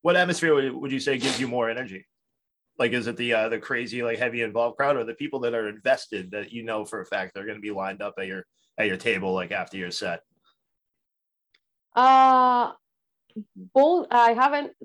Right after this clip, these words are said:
Speaker 2: I think, equal energy with both. My only, uh, thing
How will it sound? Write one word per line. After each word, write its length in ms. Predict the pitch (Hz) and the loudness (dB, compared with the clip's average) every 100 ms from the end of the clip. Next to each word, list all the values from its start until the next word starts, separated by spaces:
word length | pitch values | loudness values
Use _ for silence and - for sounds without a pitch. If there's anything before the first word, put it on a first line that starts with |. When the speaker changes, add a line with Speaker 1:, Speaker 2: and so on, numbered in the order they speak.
| - | -4
Speaker 2:
I 140 | 226 220 | -4 -2
think, 280 | 254 262 - | -6 -6 -8
equal 280 | 240 - 277 | -12 -4 -2
energy 440 | 226 226 240 226 | 0 0 -2 -4
with 200 | 262 208 208 - | -4 -4 -4 0
both. 300 | 196 220 277 _ _ _ 240 | 2 2 0 _ _ _ -2
My 240 | 226 220 | 0 2
only, 320 | 240 285 247 _ - | 0 -2 -8 _ -4
uh, 300 | 233 214 202 - | 0 2 0 0
thing 220 | 233 254 | -4 -4